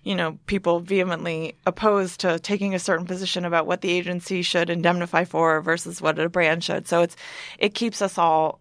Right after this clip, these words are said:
really, um, focused on the issues in a way where we don't just get into a rut where we think our po-, you know,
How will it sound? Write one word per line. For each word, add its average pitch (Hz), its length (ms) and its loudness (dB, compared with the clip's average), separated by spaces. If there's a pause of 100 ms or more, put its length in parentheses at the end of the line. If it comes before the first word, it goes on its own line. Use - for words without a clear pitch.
(100)
really, 165 580 -2 (160)
um, 151 400 -2 (680)
focused - 480 0
on 147 140 4
the 143 100 0
issues 165 320 -2
in 165 200 -2
a 151 280 0
way 170 200 2
where 165 140 0
we 170 80 0
don't 165 180 -4
just 165 200 -8
get 165 140 0
into 165 240 -6
a 156 80 0
rut 151 220 0
where 160 120 0
we - 120 -4
think 151 300 -4 (120)
our 160 120 8
po-, 156 160 -4
you 190 100 -2
know, 147 160 -4